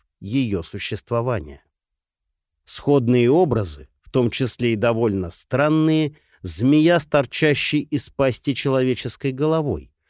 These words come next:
прослеживаются в культуре тальтеков, сапотеков и майя. Что уж говорить об ацтеках, помимо Кецалькоатля,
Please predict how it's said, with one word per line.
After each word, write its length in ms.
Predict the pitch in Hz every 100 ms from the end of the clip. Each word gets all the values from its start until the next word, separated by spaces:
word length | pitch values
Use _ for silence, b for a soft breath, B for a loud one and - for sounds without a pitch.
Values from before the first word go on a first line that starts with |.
| _ _
прослеживаются 1040 | - 104 - 107 123 101 110 104 101 - 107
в 100 | -
культуре 560 | 120 107 - 120 101
тальтеков, 720 | - 78 73 - 143 147 175 -
сапотеков 920 | - - - 90 - 90 - 107 - _ -
и 120 | 117
майя. 560 | 113 113 82 67 71 - _ _ _ b b b b
Что 300 | - - 165
уж 140 | 175 131
говорить 520 | 175 170 170 165 -
об 180 | - 143
ацтеках, 840 | 156 - - 196 160 - - - _ _ _ -
помимо 640 | 110 120 135 127 117 87 _ _ _
Кецалькоатля, 1120 | - 131 - 127 107 131 120 143 151 - 69